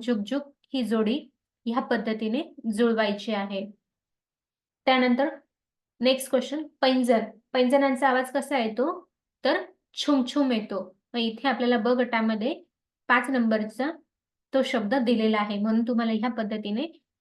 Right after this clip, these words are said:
ते मॅच देखील करायचं आहे. नेक्स्ट क्वेश्चन, घुंगरू माळा. घुंगरू माळांचा आवाज कसा येतो?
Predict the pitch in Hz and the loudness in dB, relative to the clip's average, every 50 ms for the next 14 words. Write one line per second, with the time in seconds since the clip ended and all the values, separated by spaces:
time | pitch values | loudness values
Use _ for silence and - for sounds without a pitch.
0 | _ 247 247 226 220 220 208 214 214 - 247 214 226 220 220 - 302 294 - 220 | _ 2 4 4 4 2 2 0 -2 -6 -4 -4 -4 -4 -2 -2 -2 0 2 2
1 | 196 196 196 196 - 220 202 202 202 208 196 220 - - _ _ _ _ _ _ | 2 2 0 0 0 -2 -4 -2 -4 -4 -6 -8 -10 -14 _ _ _ _ _ _
2 | _ _ _ _ _ _ _ _ _ - 247 277 269 277 - - 262 240 247 - | _ _ _ _ _ _ _ _ _ 0 0 0 0 0 0 0 0 0 0 -2
3 | 262 294 339 320 - _ _ _ _ _ _ _ _ _ 220 220 240 269 277 277 | -4 -4 -4 -6 -12 _ _ _ _ _ _ _ _ _ 0 4 6 6 6 6
4 | 294 302 294 285 262 220 208 202 208 240 - - _ _ 240 247 262 262 277 302 | 4 4 4 4 4 4 2 0 -2 -6 -10 -16 _ _ 4 4 6 6 4 4
5 | 302 294 277 262 254 254 247 262 269 262 262 262 254 - 285 262 277 302 269 240 | 4 4 4 4 2 0 0 2 2 2 2 0 0 2 0 0 0 0 -2 -2
6 | 214 208 233 294 339 - | 0 0 -2 -2 -2 -4